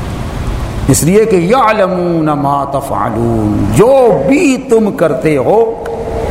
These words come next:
یہ دنیا کی سی آئی ڈی کی طرح نہیں ہے، دنیا کی ایجنسیوں کی طرح نہیں ہے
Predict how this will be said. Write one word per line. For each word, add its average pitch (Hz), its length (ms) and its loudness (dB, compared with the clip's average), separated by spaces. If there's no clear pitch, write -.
یہ 143 100 6
دنیا 180 320 4
کی 208 120 0
سی 190 200 0
آئی 185 100 2
ڈی 202 140 -2
کی 208 120 -6
طرح 190 220 2
نہیں 226 240 -4
ہے، 170 180 -4
دنیا 220 300 0
کی 226 80 0
ایجنسیوں 196 440 -2
کی 208 120 -6
طرح 202 220 2
نہیں 262 260 -2
ہے 180 100 -4